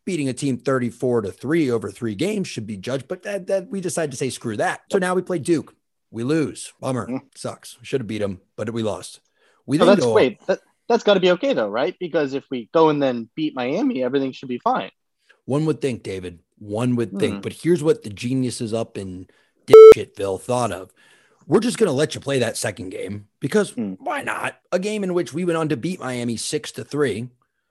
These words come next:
Speaker 1: but now you've got a one one, one one, one one tie. All three teams have won one and have lost one. So you might be thinking, well, let's see. Max said it was six to three. Before that, it was thirty-four to three.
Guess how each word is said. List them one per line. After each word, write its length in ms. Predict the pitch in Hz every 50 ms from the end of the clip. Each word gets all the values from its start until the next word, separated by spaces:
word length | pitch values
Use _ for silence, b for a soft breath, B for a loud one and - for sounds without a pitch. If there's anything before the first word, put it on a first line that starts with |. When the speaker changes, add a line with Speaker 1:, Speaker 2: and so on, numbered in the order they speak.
| _ _ _ _ _
Speaker 1:
but 140 | - 151 139
now 220 | 165 196 220 220
you've 160 | 196 196 175 156
got 120 | 175 170
a 60 | 160
one 300 | 147 139 156 185 208 185
one, 300 | 160 151 151 151 151 143
one 220 | 135 147 165 160 143
one, 320 | 135 131 127 131 127 123 _
one 320 | - 98 107 127 143 135 127
one 240 | 127 127 127 120
tie. 420 | - - - 113 107 92 85 87 90 - _ _ _ _ -
All 180 | 143 185 208
three 220 | 196 202 185 180 170
teams 300 | - - 147 151 139 123
have 140 | 143 127 98
won 200 | 123 135 135 127
one 260 | 127 123 120 123 120 - -
and 100 | 117 117
have 100 | 113 120
lost 320 | 123 139 143 135 - -
one. 180 | 101 92 92 - _ _ _ _ _ _ _ _ _ _ _ _ _
So 140 | - -
you 80 | 226 220
might 160 | 214 202 190
be 80 | 180 165
thinking, 480 | - 190 196 165 - 143 120 107 101 - _ _ _ _ _ _ _
well, 420 | - - 170 123 110 123 135 185 202 - -
let's 180 | 151 156 - -
see. 200 | - 151 127 113
Max 260 | 107 113 123 120 -
said 120 | - 143
it 80 | 127 113
was 140 | - - -
six 260 | - - 131 127 -
to 100 | - 170
three. 480 | 165 - 117 113 107 98 98 101 120 - - _ _ _
Before 400 | - 107 - - - 156 170 156
that, 180 | 139 123 127
it 80 | 127 113
was 180 | 101 - - - _ _ _ _ _ _ _ -
thirty-four 800 | - 151 160 165 160 151 127 - - _ - 139 131 131 131 127
to 80 | 117 104
three. 800 | - - _ - 113 101 101 107 101 101 101 101 101 104 104